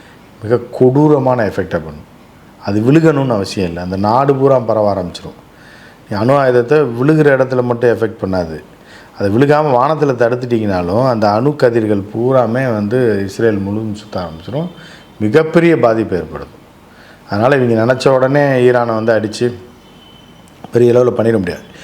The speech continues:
ஈரான் இன்னைக்கு வந்து பேசப்படுறதுக்கு என்ன காரணம்னா, டெக்னிக் தெரியாம மோதிட்டே இருந்தான். ராக்கெட்டை வீசுறது அவன் நூறு ராக்கெட்டுக்கு தொண்ணூத்தொன்பது ராக்கெட்டை தடுத்துருவான் அவன். அப்ப நீங்க வீசி என்ன பிரயோஜனம்ன்ற மாதிரி இருந்தது. இப்போ வந்து டெக்னிக்கலா வந்து சில புதிய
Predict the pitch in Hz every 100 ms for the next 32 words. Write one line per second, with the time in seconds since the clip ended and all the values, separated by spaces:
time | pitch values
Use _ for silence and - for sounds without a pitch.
0 | - - - 123 185 202 180 143 143 156
1 | 156 131 135 127 123 156 156 139 143 139
2 | 120 123 117 110 127 127 120 113 107 101
3 | 135 131 143 139 165 175 143 135 120 117
4 | 113 135 135 117 123 113 123 107 95 90
5 | - - - - 117 135 123 120 120 117
6 | 117 131 123 113 107 127 139 123 127 131
7 | 135 139 135 127 139 131 120 117 113 131
8 | 120 104 95 95 90 82 82 - - -
9 | - 151 165 156 180 165 160 143 151 123
10 | 120 120 120 120 110 117 104 90 92 175
11 | 226 - - - 127 143 147 185 147 -
12 | 180 151 147 165 139 123 156 160 120 113
13 | - 110 104 95 - - - - - -
14 | 156 185